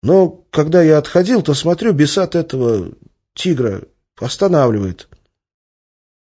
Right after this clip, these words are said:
«Ты можешь его описать, тигра?» Пастухов помотал головой.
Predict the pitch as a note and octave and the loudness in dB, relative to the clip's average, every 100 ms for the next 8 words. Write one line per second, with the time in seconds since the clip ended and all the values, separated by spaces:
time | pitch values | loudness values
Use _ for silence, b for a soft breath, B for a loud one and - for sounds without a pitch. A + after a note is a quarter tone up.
0 | _ - F#2+ B2 - - B2 G#2 A#2+ - | _ -6 0 2 2 4 2 4 0 -2
1 | E2 - - _ _ _ _ - G#2 E2 | -4 -8 -18 _ _ _ _ -6 -4 -4
2 | C2+ - _ _ _ _ _ _ _ _ | -10 -16 _ _ _ _ _ _ _ _
3 | - F2 - F2 G2+ F#2+ G2+ G2 F#2 G2 | -12 -10 -10 -10 -8 -8 -4 -4 -4 -6
4 | F#2 F#2+ F#2+ F2 D#2 | -4 -4 -4 -4 -8